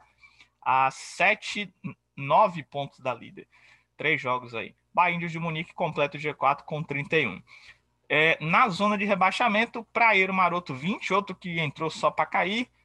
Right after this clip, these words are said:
Vaz Lobo dezenove, Kex Oliver onze, já foi. Aço Segrapiúna quatro, esse aqui já foi mais ainda. Na segunda divisão, vamos passar primeiro pelos resultados.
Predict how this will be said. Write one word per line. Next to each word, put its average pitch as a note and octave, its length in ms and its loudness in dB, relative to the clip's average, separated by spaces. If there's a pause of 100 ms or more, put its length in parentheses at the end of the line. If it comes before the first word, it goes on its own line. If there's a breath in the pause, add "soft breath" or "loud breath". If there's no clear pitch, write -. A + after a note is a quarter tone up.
(140)
Vaz E3 300 4
Lobo E3+ 220 -2
dezenove, G3 560 2
Kex - 400 -2
Oliver F3+ 360 2
onze, A#3 320 0
já G3 160 2
foi. G3 460 0
Aço G3 240 2
Segrapiúna F3 680 -4
quatro, F3+ 460 2
esse F3+ 160 -8
aqui E3+ 300 -10
já D#3 160 2
foi E3 200 -4
mais D#3 280 0
ainda. - 420 -6 (800)
Na A3+ 220 4
segunda A#3+ 360 0
divisão, A#3+ 520 0
vamos G3 240 -6
passar F3 280 2
primeiro E3 360 -4
pelos E3 240 -8
resultados. F3 760 0